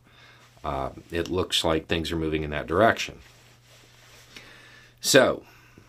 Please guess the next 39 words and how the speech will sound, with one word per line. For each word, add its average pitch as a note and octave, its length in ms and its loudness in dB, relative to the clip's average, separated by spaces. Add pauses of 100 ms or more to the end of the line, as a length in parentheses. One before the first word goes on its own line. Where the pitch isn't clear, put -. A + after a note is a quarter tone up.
(1300)
we're G2 120 2
not C3 220 6
gonna C#3+ 140 2
talk A#2+ 340 4
about G2+ 340 2 (300)
the F#2 100 0
actual G#2+ 380 0
impact F#2+ 680 -4 (360)
of F2+ 280 -2
the E2+ 100 -4
tanks - 840 -6 (540)
here. - 520 -16
And, D#2 300 -8
and D#2+ 280 -6 (440)
I F#2+ 100 6
will G2+ 220 6
get A#2 160 2
a G#2 60 4
video F#2 520 4
out F2 200 2
about E2 240 0
the - 80 0
T - 220 -2
fourteen E2 540 -4
at D#2 120 -8
some E2 160 -4
time D#2+ 300 -6
soon. D#2 600 -6
Stop - 420 -4
sending D#2 300 -6
me D#2 80 -10
messages - 480 -10
about - 280 -12
that. - 200 -18 (1080)
We're A#2 180 4
gonna D3+ 140 4
talk B2 240 2
about G2+ 240 2
that F#2+ 240 4